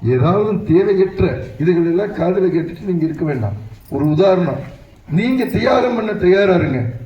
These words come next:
தியாகங்கள் தானா வளர்ந்துகிட்டே இருக்கும். இந்த நூறு ரூபாய் நோட்டு, ஐந்நூறு ரூபாய் நோட்டுக்கே கிடையாது, சில்லறை கிடைக்காது. இதை தெரிஞ்சுக்கணும். அப்ப அந்த காலங்கள் எவ்வளவு மாறி இருக்குது. இன்னைக்கெல்லாம் ஒரு புருஷன் பொண்டாட்டி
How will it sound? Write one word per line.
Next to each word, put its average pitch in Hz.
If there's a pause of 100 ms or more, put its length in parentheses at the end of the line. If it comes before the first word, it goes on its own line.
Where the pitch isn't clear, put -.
(300)
தியாகங்கள் 170
தானா 175
வளர்ந்துகிட்டே 160
இருக்கும். 123 (640)
இந்த 131
நூறு 170
ரூபாய் 214
நோட்டு, 202
ஐந்நூறு 180
ரூபாய் 170
நோட்டுக்கே 160
கிடையாது, 160 (220)
சில்லறை 170
கிடைக்காது. 120 (100)
இதை 139 (100)
தெரிஞ்சுக்கணும். 101 (1300)
அப்ப 127
அந்த 190
காலங்கள் 233
எவ்வளவு 214
மாறி 190
இருக்குது. 156
இன்னைக்கெல்லாம் 185
ஒரு 185
புருஷன் 190
பொண்டாட்டி 175